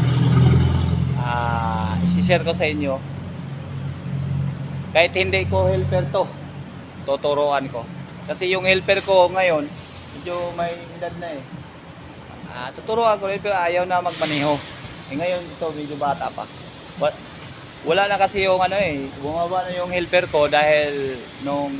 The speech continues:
ipatubos ko yung ticket dito, doon sa Nabuta City, City Hall, eh, maraming ano eh, maraming mga kwento-kwento, ganyan ah. Sabi ko, "Okay, okay, ako lang."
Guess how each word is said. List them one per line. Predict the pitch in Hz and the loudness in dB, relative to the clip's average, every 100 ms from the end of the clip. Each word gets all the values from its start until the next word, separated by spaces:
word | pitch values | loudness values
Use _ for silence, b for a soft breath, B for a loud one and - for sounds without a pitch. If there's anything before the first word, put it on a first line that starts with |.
| 135 | -8
ipatubos | 139 151 175 175 185 - | -2 0 2 2 0 2
ko | 190 | 2
yung | 185 180 180 175 170 - - - - - | 6 6 4 0 -12 -16 -16 -16 -16 -10
ticket | 170 185 - | -6 -6 0
dito, | 190 190 160 165 - - - - - - - | 0 6 6 6 0 -16 -18 -18 -18 -18 -10
doon | 139 156 | -8 -4
sa | 175 156 156 151 147 | 0 2 2 2 -2
Nabuta | 147 147 156 156 | -2 -4 -4 -6
City, | 165 151 147 147 160 | -6 -8 -6 -6 -8
City | - 160 160 | -6 0 2
Hall, | 131 - - - - - - - - - - - 113 | 2 -4 -16 -18 -18 -18 -18 -18 -18 -16 -16 -14 -12
eh, | 120 127 131 | -10 -8 -2
maraming | 143 143 160 170 | 2 4 4 2
ano | 202 190 | 4 4
eh, | |
maraming | 135 131 139 139 147 | 4 2 2 0 -2
mga | 151 151 156 156 151 | -4 -4 -2 -2 -4
kwento-kwento, | 156 147 151 156 160 147 | -8 -10 -8 -6 -6 -6
ganyan | 151 156 | -8 -6
ah. | 123 107 | -8 -8
Sabi | 123 117 151 | -10 -12 -10
ko, | 170 | -8
"Okay, | 170 - 190 - - - | -8 -8 -10 -12 -14 -10
okay, | 127 - - - - 185 | -10 -10 -14 -14 -6 -4
ako | 156 139 | -4 0
lang." | 160 208 | 2 2